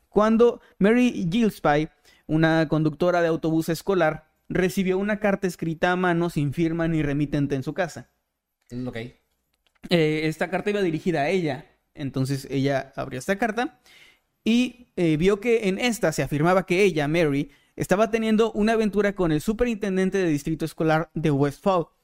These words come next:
Speaker 1: un hombre llamado Gordon Massey. La carta también le advertía que debía terminar con dicha relación.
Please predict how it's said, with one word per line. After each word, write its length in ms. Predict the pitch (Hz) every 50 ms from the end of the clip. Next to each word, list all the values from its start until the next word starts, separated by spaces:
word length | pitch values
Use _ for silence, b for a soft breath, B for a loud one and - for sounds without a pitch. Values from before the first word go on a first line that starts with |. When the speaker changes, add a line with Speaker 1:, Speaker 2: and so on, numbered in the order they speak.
| _ _ _
Speaker 1:
un 160 | - 165 170 170
hombre 220 | 170 170 185 208 196
llamado 420 | 170 151 139 139 143 156 170 170
Gordon 480 | 160 147 143 139 139 143 147 147 156 - -
Massey. 400 | 170 190 208 - - 135 131 - _ _ _ _ _ _ _ _ _ b b b b b
La 160 | - 208 214
carta 420 | - 277 247 - - 220 214 214
también 300 | - 170 160 160 160 165
le 80 | 170 170
advertía 500 | 170 175 180 180 - 190 185 185 185 180
que 140 | - 190 170
debía 460 | 160 160 160 165 180 196 214 220 214
terminar 480 | 214 196 185 180 170 170 170 165 165 160
con 160 | 180 170 160
dicha 260 | 151 147 143 - 151
relación. 520 | 139 151 147 143 139 - 185 185 180 160